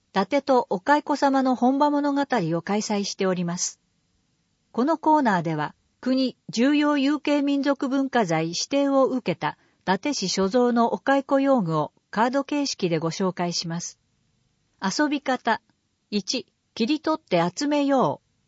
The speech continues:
う。眺めるだけで楽しい。二、説明を読んで学ぼう。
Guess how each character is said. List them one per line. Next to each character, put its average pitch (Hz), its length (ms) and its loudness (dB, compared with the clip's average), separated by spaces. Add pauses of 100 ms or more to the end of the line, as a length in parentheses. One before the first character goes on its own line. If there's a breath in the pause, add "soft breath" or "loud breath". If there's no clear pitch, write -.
う。 175 40 -6
眺 247 240 2
め 277 120 2
る 196 120 2
だ 170 120 2
け 165 120 -2
で 160 120 0
楽 214 320 0
し - 140 -4
い。 170 280 -4 (800)
二、 247 220 -2 (280)
説 208 340 0
明 311 260 2
を 294 80 0
読 285 200 2
ん 175 80 -2
で 170 140 0
学 214 320 0
ぼ 220 360 2
う。 - 20 -20